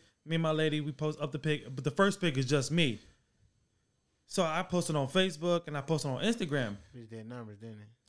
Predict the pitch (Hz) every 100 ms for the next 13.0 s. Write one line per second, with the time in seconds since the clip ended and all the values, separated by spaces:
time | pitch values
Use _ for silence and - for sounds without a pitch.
0 | _ 240 311 311 294 330 285 254 320 277
1 | 214 202 240 226 185 - - - - -
2 | 254 262 233 - 208 220 196 175 - 175
3 | 170 156 - 156 - 269 285 202 208 170
4 | 175 143 208 302 151 120 131 156 143 151
5 | 151 220 262 202 147 127 117 - _ _
6 | _ _ _ _ _ _ _ _ - 123
7 | 110 110 127 123 123 123 123 131 117 _
8 | _ 214 240 - 208 208 240 262 262 185
9 | 202 202 190 196 285 202 185 180 170 156
10 | 156 226 220 277 254 254 262 220 202 131
11 | 113 _ _ _ _ _ _ _ - 196
12 | 190 - 196 165 233 156 139 127 117